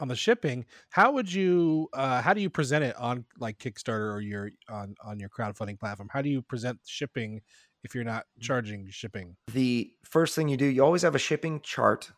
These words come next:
Speaker 2: to show, you know, the, the various regions that you're going to ship to. You should have a chart that shows an estimated value that,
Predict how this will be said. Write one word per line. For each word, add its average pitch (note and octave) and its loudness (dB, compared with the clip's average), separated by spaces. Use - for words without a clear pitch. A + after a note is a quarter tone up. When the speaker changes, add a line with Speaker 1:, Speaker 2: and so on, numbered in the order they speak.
Speaker 2:
to A#2 -2
show, A#2 4
you A#2 -2
know, G#2 4
the, C3 6
the - 0
various D3+ 6
regions C#3+ -2
that - -2
you're A#2+ -6
going C3+ -2
to B2+ -4
ship - -2
to. C3+ 0
You C3 4
should B2+ 2
have B2 2
a - -2
chart C#3+ 2
that A#2 2
shows B2+ 4
an B2 0
estimated C3+ 2
value A#2+ 6
that, G#2 2